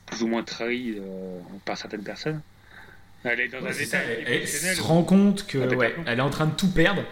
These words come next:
Speaker 2: Elle est en train de tout perdre. Et, euh, et en fait, bah, comme elle sait, elle pense qu'elle va perdre le pouvoir, et bah, elle réagit de, finalement comme son père. Et
Speaker 1: Hmm.
Speaker 2: elle décide de prendre le pouvoir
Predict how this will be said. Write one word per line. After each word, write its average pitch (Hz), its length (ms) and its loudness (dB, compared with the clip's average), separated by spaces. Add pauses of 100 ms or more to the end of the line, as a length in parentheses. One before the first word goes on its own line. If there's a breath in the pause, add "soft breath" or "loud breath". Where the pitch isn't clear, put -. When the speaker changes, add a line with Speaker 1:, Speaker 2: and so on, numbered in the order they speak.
(320 loud breath)
Speaker 2:
Elle 101 80 -4
est 113 40 -2
en 135 100 0
train 147 160 0
de 147 80 0
tout 160 160 -4
perdre. 160 340 4 (540 loud breath)
Et, 123 180 4
euh, 101 540 0
et 98 60 -6
en 95 100 -6
fait, 190 240 0
bah, 104 140 -2 (640)
comme 170 180 4
elle 151 80 6
sait, 156 260 2 (300)
elle 120 220 -2
pense - 240 12
qu'elle 127 160 0
va 113 180 -2
perdre 131 380 4
le 110 80 -2
pouvoir, 123 640 0 (520 loud breath)
et 104 80 -8
bah, 107 100 -4 (200)
elle 101 100 -8
réagit 127 560 0
de, 98 280 -6 (280)
finalement 110 320 -6
comme 135 220 0
son 113 180 -4
père. 135 260 0 (160)
Et 92 460 -4
Speaker 1:
Hmm. 226 80 6 (640)
Speaker 2:
elle 98 160 -2
décide 131 300 -2
de 135 80 0
prendre 131 240 2
le 120 80 0
pouvoir 143 440 -2